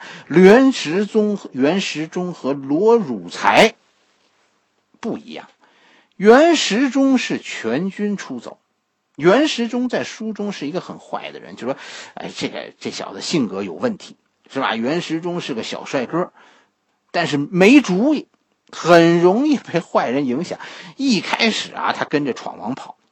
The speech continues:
闯王把义女都嫁给他，他算是闯王的女婿。可是当闯王遇到困难的时候，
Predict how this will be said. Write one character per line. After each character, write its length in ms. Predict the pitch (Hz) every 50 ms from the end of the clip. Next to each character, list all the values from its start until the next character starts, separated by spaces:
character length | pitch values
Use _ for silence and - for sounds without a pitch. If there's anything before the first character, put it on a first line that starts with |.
| _ _ -
闯 260 | - - 90 90 90
王 160 | 95 113 123
把 160 | 120 101 85 98
义 340 | 110 - - - 147 123
女 200 | 101 92 78 67
都 160 | 85 123 117 117
嫁 200 | - - 98 90
给 180 | 92 67 92 -
他， 140 | 104 - - - - - - -
他 160 | - - 123
算 240 | - 165 139 110 98
是 80 | 104
闯 260 | - - 87 80 92
王 140 | 95 110 170
的 80 | 214 190
女 320 | 151 127 113 104 101 110
婿。 260 | 120 - 208 208 - - _ _ _ _ _ _ - - - _
可 100 | - 202
是 100 | 185 233
当 180 | 233 277 285 240
闯 260 | - - 90 - 95
王 220 | 95 113 156 202 190
遇 60 | 151
到 140 | 131 147 147
困 280 | - - - 240 151
难 120 | 123 113 104
的 80 | -
时 40 | -
候， 80 | 226